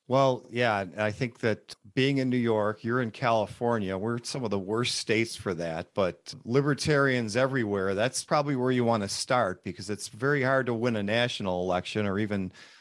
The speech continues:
a seat in the unhallowed halls of Congress. But that is coming up this year. What kinds of messaging do you plan on from the party at the national level? I,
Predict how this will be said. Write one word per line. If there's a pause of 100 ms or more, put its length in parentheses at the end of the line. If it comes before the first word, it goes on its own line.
(140)
a
seat
in
the
unhallowed
halls
of
Congress.
But
that
is
coming
up
this
year.
What
kinds
of
messaging
do
you
plan
on
from
the
party
at
the
national
level?
I,